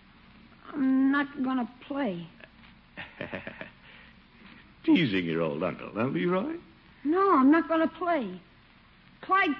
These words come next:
Speaker 1: Cooper's gonna be quarterback.
Speaker 2: Clyde? Leroy, yesterday you had the job.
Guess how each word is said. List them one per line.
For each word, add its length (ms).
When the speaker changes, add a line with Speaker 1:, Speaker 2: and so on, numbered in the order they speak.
Speaker 1:
Cooper's 420
gonna 180
be 120
quarterback. 760
Speaker 2:
Clyde? 360
Leroy, 540
yesterday 380
you 240
had 180
the 60
job. 300